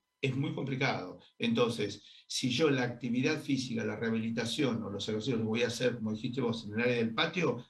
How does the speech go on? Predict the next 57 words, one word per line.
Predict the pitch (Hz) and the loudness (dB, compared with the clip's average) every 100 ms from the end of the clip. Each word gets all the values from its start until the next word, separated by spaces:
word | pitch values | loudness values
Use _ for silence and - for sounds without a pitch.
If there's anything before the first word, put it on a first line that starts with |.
| - | -2
lo | - | 0
traslado | - 165 170 180 | 2 2 4 4
a | 120 | 4
la | 107 | 0
silla | 104 131 | 0 0
de | 131 | 2
ruedas, | 135 135 147 - _ - | 2 2 0 -6 _ -2
pero | 113 | 2
después | 113 113 139 | 2 2 0
las | 139 | 0
actividades | 113 110 113 117 | 0 0 0 0
las | 113 107 | -4 -2
voy | 113 110 | -2 -2
a | |
hacer | - 107 | -2 -2
en, | 104 95 - _ | -2 -6 -12 _
en | 107 104 | -2 -2
el | 101 | -2
patio. | 92 - 90 - - | -4 -6 -8 -10 -14
Yo | - 117 | -8 -4
tengo | 139 120 | -2 0
que | 123 117 | 0 0
definir | - 120 135 160 | 0 2 2 2
el | 139 | 0
espacio | 113 - 135 - 143 | -2 -2 -2 0 0
donde | 113 107 | 0 2
voy | 104 | 0
a | 107 | 0
hacer, | - 127 120 - _ _ | 2 2 2 -2 _ _
entre | - 107 113 147 | -4 -2 -2 -2
comillas, | 107 127 127 110 | 2 2 2 0
ese | 113 | -2
pequeño | 113 117 127 120 | -2 0 2 2
gimnasio | - 117 135 147 147 | 2 2 2 0 0
donde | 117 | 0
voy | 107 | 0
a | 104 | 0
hacer | 123 | 0
las | 120 113 | 0 -2
actividades | 110 110 101 117 104 | -4 -4 0 0 0
diarias, | 104 92 95 - - - | -2 -2 -6 -10 -8 -2
que | 143 | 0
puede | - - | 2 2
ser | - 151 | 2 2
desde | 135 | 2
el | 127 123 | 0 0
cuarto | - - 147 | -2 -2 0
a | 120 | 0
donde | 107 101 | 0 -2
sea, | - 143 95 - - - _ | 0 0 0 -4 -14 -20 _
pero | 120 120 | 0 2
definir | 117 117 123 143 147 | 2 0 2 2 4
dónde | 160 123 | 2 2
lo | 117 | 2
voy | 110 | 0
a | |
hacer. | 107 98 87 | -2 -6 -8